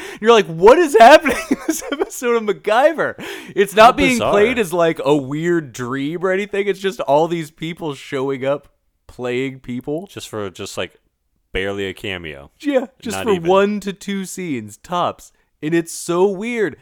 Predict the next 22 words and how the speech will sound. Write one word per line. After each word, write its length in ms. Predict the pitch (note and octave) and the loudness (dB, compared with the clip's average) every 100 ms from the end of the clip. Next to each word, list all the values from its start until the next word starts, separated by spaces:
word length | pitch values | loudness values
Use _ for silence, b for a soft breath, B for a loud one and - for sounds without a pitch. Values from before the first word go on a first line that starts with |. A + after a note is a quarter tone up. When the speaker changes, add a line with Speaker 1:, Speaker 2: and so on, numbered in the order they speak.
| _ | _
Speaker 1:
Henry 360 | D#3 F3 F#3 D#3 | -10 -6 -4 -4
Winkler's 540 | B2 E3+ G#3 A3+ G3+ | -6 -6 -6 -6 -6
in 80 | G#3 | -8
a 80 | G#3 | -8
scene. 460 | A3+ A3 A3 A3+ _ _ - | -8 -8 -8 -10 _ _ -4
Also 540 | B2+ D3+ - F#3 F#3 | -2 -2 0 2 0
from 260 | - F#3+ E3+ | 0 -2 0
Happy 320 | E3+ F#3 G3 | 0 -2 -4
Days, 380 | F3 F3+ F#3 D#3 | -4 -2 -4 -4
Marion 560 | A#2+ B2 D3+ D#3 C#3+ | -4 -2 0 -2 -4
Ross 480 | A#2+ A2 G#2+ D3+ D#3+ | -6 -4 -2 -2 -4
<laughs> 40 | - | -2
shows 380 | A3 F#3+ - B4+ | 0 0 -2 -10
up 60 | C#4+ | -14
for 260 | - F4 - | -8 -6 -4
a 100 | E4 | -8
scene. 320 | - - B3+ C4 | -8 -10 -10 -8
The 420 | A4 - B3+ G#3+ | -10 0 4 6
whole 320 | G#3+ A3+ G#3+ | 8 8 8
episode 500 | G3 G3 G#3 G3+ E3 | 4 2 -4 -2 -2
is 100 | D3 | -4
just, 280 | E3 A3 | -10 -12